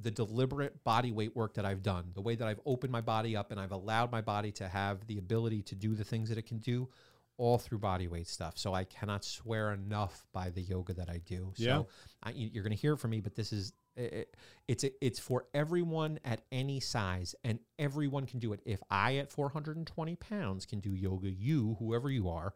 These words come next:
Speaker 1: can do yoga. I don't care about your mobility. I do care. But
Speaker 2: Mm-hmm.
Speaker 1: regardless of mobility,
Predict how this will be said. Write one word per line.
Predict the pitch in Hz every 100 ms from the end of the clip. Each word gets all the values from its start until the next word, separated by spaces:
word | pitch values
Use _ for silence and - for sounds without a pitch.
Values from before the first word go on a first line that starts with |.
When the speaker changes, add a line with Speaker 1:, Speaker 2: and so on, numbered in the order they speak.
| - - -
Speaker 1:
can | 110
do | 110 110
yoga. | 101 90 82
I |
don't | 90 -
care | 98
about | 95 -
your | 95
mobility. | 92 143 196 226 233 - - -
I | 113
do | 120
care. | - 90 - - -
But | 107 - - - _ _ - 117
Speaker 2:
Mm-hmm. | 117 131 117
Speaker 1:
regardless | 104 135 160 170 147 139
of | 110
mobility, | 101 95 90 90